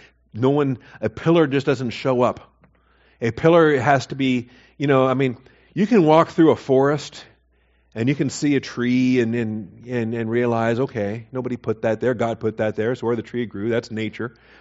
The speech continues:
All right? But if you're walking through a forest and you come across a totem pole, you come across, and we had a lot of those in the Pacific Northwest. The, the Indians out there, they, they were, they weren't exactly,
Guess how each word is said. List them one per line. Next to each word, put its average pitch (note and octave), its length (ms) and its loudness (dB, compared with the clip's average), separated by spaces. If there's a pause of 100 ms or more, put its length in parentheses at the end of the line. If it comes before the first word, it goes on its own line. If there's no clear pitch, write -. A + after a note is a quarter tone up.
All A2+ 80 0
right? A#2 300 2 (300)
But - 80 2
if C3+ 100 0
you're G#3 100 8
walking G3 320 4
through F3+ 180 4
a D3 40 4
forest D#3+ 460 2
and C3 100 -2
you E3+ 80 2
come F3+ 180 -2
across D#3 380 0
a B2 160 0
totem C3 520 -2
pole, F#2+ 440 -8 (760)
you B2+ 160 4
come F#3+ 220 2
across, D3+ 520 2
and C3+ 80 0
we D#3 60 2
had E3 120 2
a C3 40 2
lot C3+ 220 4
of B2 60 2
those A#2+ 180 2
in A2+ 60 -6
the G#2+ 60 -6
Pacific A2+ 360 -8
Northwest. A2 600 -6
The, G#2+ 180 -4
the G#2 160 -6
Indians A#2 400 -6
out G#2+ 180 -4
there, A2 220 -2
they, G#2 160 -4
they - 560 -18
were, D3+ 180 -6
they C3+ 100 -8
weren't D3 260 -2
exactly, A2 640 -2